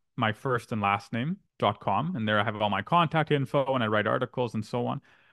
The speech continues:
My biggest social media page is Facebook. Um, but lately I've been very censored. And so I've moved a lot of that stuff to YouTube and to, um, Twitter. Again, it's just my first and last name, which is, which is now growing. And so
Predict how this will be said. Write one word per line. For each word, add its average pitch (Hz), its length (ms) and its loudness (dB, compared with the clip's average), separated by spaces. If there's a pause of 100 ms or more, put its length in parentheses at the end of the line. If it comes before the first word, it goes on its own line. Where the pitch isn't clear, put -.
(100)
My 135 180 4
biggest 185 400 2
social 180 280 2
media 151 280 0
page 139 320 -2
is 113 140 -6
Facebook. 117 500 -4 (500)
Um, 113 300 6
but 110 160 0
lately 135 240 2
I've 110 160 -2
been 113 160 0
very 127 180 2
censored. 110 460 -6
And 110 180 -4
so 131 160 -2
I've 117 120 2
moved 139 240 2
a 139 60 4
lot 123 200 4
of 123 80 -2
that 120 180 0
stuff - 360 -4
to 110 100 -8
YouTube 107 500 -6 (240)
and 113 260 -2
to, 101 400 -2
um, 98 280 -2 (440)
Twitter. 95 400 -4 (260)
Again, 120 240 0
it's 107 140 -2
just 110 160 -2
my 110 100 0
first 107 320 -2 (120)
and 101 100 -4
last 95 240 -2
name, 110 200 -8 (320)
which 113 260 0
is, 98 180 -6
which 117 220 -4
is 104 100 -6
now 101 140 -2
growing. 104 500 -4
And 107 140 -6
so 107 320 -8